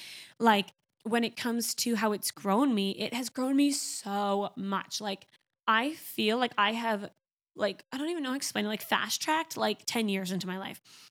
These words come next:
because I've had so many situations that I've had to learn from, like, with confidence. My confidence,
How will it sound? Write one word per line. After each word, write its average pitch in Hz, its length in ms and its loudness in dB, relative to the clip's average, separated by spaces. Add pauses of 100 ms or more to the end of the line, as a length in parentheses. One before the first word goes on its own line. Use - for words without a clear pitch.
because 254 340 0
I've 233 100 -2
had 240 140 -2
so 233 100 -2
many 294 140 -2
situations 226 460 -2
that 202 100 0
I've 196 60 -4
had 277 300 0
to 269 100 0
learn 262 200 0
from, 196 280 -2
like, 202 200 -2 (400)
with 269 180 -2
confidence. 214 640 -2
My 226 160 -2
confidence, 311 600 -2